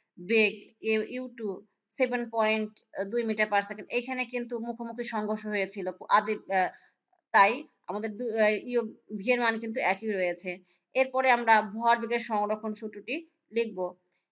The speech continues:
একাধিক বস্তুর মধ্যে শুধু ক্রিয়া ও প্রতিক্রিয়া বল ছাড়া অন্য কোনো বল কাজ না করলে কোনো নির্দিষ্ট দিকে ভরবেগের মোট,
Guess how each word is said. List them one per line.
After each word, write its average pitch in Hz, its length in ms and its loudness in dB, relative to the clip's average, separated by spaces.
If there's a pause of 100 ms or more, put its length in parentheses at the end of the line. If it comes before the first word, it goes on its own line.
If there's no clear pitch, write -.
(140)
একাধিক 240 460 4
বস্তুর 240 280 -2
মধ্যে 233 280 -4
শুধু 226 280 -6
ক্রিয়া 226 240 4
ও 220 60 2
প্রতিক্রিয়া 220 440 -6
বল 214 180 2
ছাড়া 220 180 2
অন্য 202 240 4
কোনো 208 180 -6
বল 202 300 2
কাজ 202 340 4
না 202 100 2
করলে 196 280 -4
কোনো 214 160 -4
নির্দিষ্ট 226 420 -2
দিকে 226 260 -2
ভরবেগের 202 480 -2
মোট, 202 440 -4